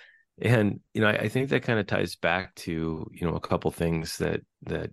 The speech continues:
Kevin just talked about, um, or at least in terms of how you, you get there.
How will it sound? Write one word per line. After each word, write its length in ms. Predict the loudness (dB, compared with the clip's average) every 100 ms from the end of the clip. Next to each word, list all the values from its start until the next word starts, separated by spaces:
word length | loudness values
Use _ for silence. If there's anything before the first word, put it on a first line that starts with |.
| -6
Kevin 260 | -2 0
just 200 | 0 -2
talked 260 | 0 2 0
about, 380 | -2 -2 -4 -8 -14 -20 -20 _ _ -6
um, 460 | 0 2 0 -4 -8 -4
or 220 | 0 2
at 80 | 4
least 300 | 6 4 4
in 80 | 0
terms 240 | -2 -2
of 80 | -2
how 80 | 0
you, 240 | 0 -2 -6
you 160 | -6
get 280 | 0 0 0
there. 400 | -2 -2 -4 -6